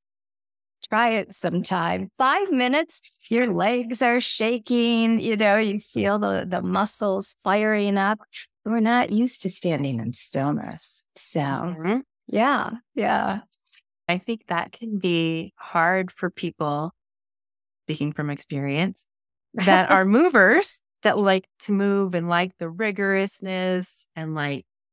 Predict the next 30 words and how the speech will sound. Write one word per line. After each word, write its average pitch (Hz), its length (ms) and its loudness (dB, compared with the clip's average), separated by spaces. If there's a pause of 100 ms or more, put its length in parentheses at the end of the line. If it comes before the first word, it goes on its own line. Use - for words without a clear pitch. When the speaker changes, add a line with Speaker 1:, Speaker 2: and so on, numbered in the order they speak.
(120)
Speaker 2:
feeling 175 260 0
like 151 260 -2
things 156 400 -4
are 143 380 2 (600)
hard 226 920 6
and 175 240 0
feeling 190 220 -2
like 180 120 -2
you're 180 80 -6
getting 214 360 2 (180)
through 285 200 -2
the 247 160 0
hard 254 320 2
thing. 247 400 4
And 202 100 -6
now 185 180 0
look 233 180 -4
at 254 180 -10
you, 269 100 -2
you 233 160 -4
did 196 200 -4
this 202 160 -4
hard 226 400 4 (120)
thing. 269 640 -2
And 208 200 0
so 226 200 -2
it's 226 160 -6 (100)
hard 370 380 -6
to 202 140 -4
slow 180 880 -8